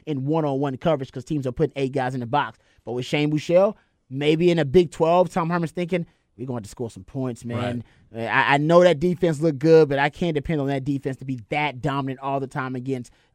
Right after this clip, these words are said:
Speaker 1: Oklahoma, Oklahoma State. So maybe I need a guy that can throw the football down the field. I can, I can package Sam Ehlinger in a group of plays, and I can manufacture that quarterback running game with him and Gerard Hurd. But I can manufacture a,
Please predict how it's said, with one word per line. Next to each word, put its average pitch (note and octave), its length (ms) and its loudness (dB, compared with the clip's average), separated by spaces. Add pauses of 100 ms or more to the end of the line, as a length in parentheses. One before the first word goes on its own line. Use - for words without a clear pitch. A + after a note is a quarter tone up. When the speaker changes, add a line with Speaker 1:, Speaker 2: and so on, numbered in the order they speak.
Speaker 1:
Oklahoma, C3+ 500 -2
Oklahoma B2+ 240 -6
State. C3 240 -6
So B2+ 80 -10
maybe D#3+ 480 -2 (260)
I C#3 140 -6
need E3 180 2
a D3 40 0
guy C#3+ 260 2
that C#3 140 -2
can B2 160 -10
throw D#3 220 0
the E3 100 -2
football E3 480 2
down D#3+ 220 4
the D3 60 -2
field. E3+ 280 4 (240)
I C3+ 140 2
can, F#3 340 4
I D#3 100 4
can D3 200 0
package F#3 420 2
Sam F3+ 300 2
Ehlinger F3 440 4
in D3+ 140 0
a C#3 100 2
group F3+ 260 0
of D3 120 -6
plays, E3+ 400 2 (200)
and B2 100 -14
I D#3+ 100 -4
can D3+ 400 -2
manufacture E3+ 680 -2
that C#3 140 -2
quarterback C#3+ 480 0
running C#3+ 220 0
game B2+ 240 -4
with B2+ 100 -10
him D#3 220 -2
and B2+ 80 -6
Gerard B2+ 400 -4
Hurd. B2+ 340 -2 (300)
But D#3 280 0
I C3 120 -4
can E3 420 -2
manufacture C#3+ 920 -4 (320)
a, C3 600 -2